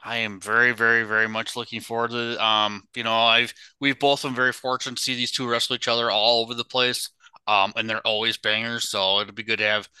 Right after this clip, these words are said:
Sierra back, and her and, and Ethan are always magic in the ring, so it should be a lot of fun, so.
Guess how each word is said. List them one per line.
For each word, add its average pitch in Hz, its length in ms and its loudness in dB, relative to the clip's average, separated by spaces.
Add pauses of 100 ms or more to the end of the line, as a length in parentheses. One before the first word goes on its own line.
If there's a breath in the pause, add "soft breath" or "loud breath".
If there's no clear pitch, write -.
Sierra 131 340 4
back, 123 300 2
and 110 100 -4
her 120 180 0
and, 113 140 -2
and 117 120 -2
Ethan 110 400 -4 (100)
are 113 140 -4
always 110 360 -2 (280 loud breath)
magic 127 320 2
in 104 80 -8
the 98 100 -4
ring, 101 220 2
so - 100 -8
it 101 60 -6
should - 160 -6
be 117 40 -4
a 101 60 -2
lot 95 140 2
of 87 40 -6
fun, 95 300 -6
so. 95 300 -6